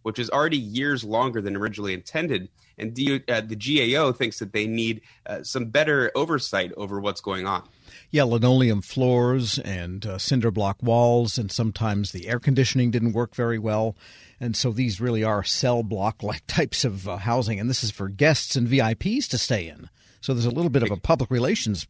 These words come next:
Speaker 2: piece to this, right?
Speaker 1: Exactly. Yeah. I mean, uh, I have stayed in them with the, uh, Undersecretary of the Army before, uh, down at, uh, in, in, at Fort Stewart. Um, you know, these are, are the ones I stayed in were very nice, but, uh,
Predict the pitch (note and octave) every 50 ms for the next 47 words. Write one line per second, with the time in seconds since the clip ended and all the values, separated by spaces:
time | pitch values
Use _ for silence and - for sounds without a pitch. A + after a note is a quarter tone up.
0 | - _ _ _ - F3 A#3 - - - C3 F#2+ C#2+ - - - G#2 G#2 B2+ E3+
1 | - _ _ _ _ _ _ - A#2+ A#2 A2+ A#2+ C3 C3+ D3 - C#3+ A2 G2 G2+
2 | C3 C3 A2 G#2 G#2 G#2 G#2+ G#2 G#2 G2+ - - - - - G#2 G#2 G#2+ - B2
3 | B2 C3+ D3 C#3+ C3 A2+ A2+ - - B2 A#2+ B2 B2 A#2+ B2+ A#2+ A2+ A2 G#2+ -
4 | A2 G#2+ G#2 G#2 F#2+ F2+ F#2+ F2+ F#2 F#2+ - G2+ A2 A2 A2 - - B2 - -
5 | A2+ - - A2+ G#2+ G#2+ G2+ G2 F#2+ F#2 F#2 - - G#2+ A#2 B2+ C3 C3 B2+ B2
6 | A#2+ B2+ A#2+ - - B2 A#2+ B2 A#2+ A2+ - - - - - G2+ F#2+ F#2+ F#2 G2+
7 | G#2+ G2+ G2+ G2 F#2+ F#2+ - F2+ G2 F#2 F#2 - G#2 F#2+ F2+ F#2 F#2 F#2 F#2+ -
8 | - - F#2 G2 E2 G#2 G2 G2 F#2+ F#2+ - - G2+ F#2+ F#2 G2 F#2+ - _ -
9 | G2+ F#2 - - A2 G2 - - - - D#3+ D#3 D#3 D3 - - - - - -
10 | _ - - G#2 G2+ G2+ G2+ G2 G2+ G2+ - A#2+ A#2 G#2 G2 G2 A2+ A#2 B2 A#2
11 | A2 - - A2 G#2+ G#2+ G#2 G#2 F#2+ - A2 G#2 G2+ G#2 - - B2 A#2 A#2+ A#2
12 | A#2+ D3+ F3 E3+ D#3+ D3+ E3+ D#3+ - - B2+ A2+ A2 A2+ A2 G#2 F#2+ G2+ G#2+ A#2
13 | A#2 G#2 G#2+ A2 G2+ F#2+ G#2 - - - - A2+ G#2+ G#2 - - - A#2 A#2+ A2+
14 | G#2+